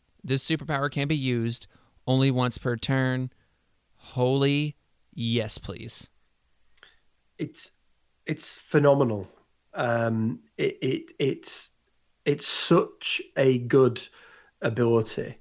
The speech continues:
Speaker 2: Um, anyone that can place themselves, anyone that can move without taking up an action is in a good position.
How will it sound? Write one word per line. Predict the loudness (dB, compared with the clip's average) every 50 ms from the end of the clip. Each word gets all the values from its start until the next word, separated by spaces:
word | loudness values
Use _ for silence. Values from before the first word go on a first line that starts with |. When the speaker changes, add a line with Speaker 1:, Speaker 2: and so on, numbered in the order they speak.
| _ _ -2
Speaker 2:
Um, | 0 2 2 4 4 2 0 2 4
anyone | 4 6 8 10 10 10 8
that | 8 4 2
can | 0 -2 -2
place | -2 -2 0 2 2 2 0 -2
themselves, | -4 -4 -4 -4 -6 -6 -6 -4 -2 2 6
anyone | 8 8 8 8 6
that | 4 2
can | -2 -4 -2
move | 0 0 2 2 2 2 0 -2 -4 -6 -10 -16 -20 -20 -20 -20 -20 -20 _ _ _
without | -2 0 2 2 2 0 0 -4
taking | -6 -6 -6 -6 -6 -6 -6 -6
up | -6 -6
an | -6 -6
action | -6 -6 -8 -10 -10 -8 -8 -6 -6 -8 -10 -14 _ _ _ _ _ _ _
is | 0 2 4 4
in | 4 4
a | 4
good | 4 2 0 0 0
position. | -2 -2 0 -2 -2 -2 -2 -4 -6 -8